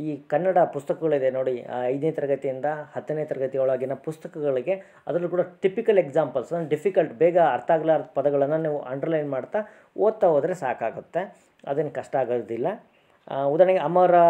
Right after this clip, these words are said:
ಅಮರ್, ಅಮರ ಅಂತಂದರೆ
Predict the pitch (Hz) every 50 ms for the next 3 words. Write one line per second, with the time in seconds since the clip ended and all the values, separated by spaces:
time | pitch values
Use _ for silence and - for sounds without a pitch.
0 | 170 175 175 - - - - - 196 160 170 185 185 160 120 110 - _ _ _
1 | _ _ _ _ _ _ _ _ - 156 151 160 160 151 156 151 151 160 156 -
2 | _ _ _ - 147 139 139 156 143 175 214 202 175 - - _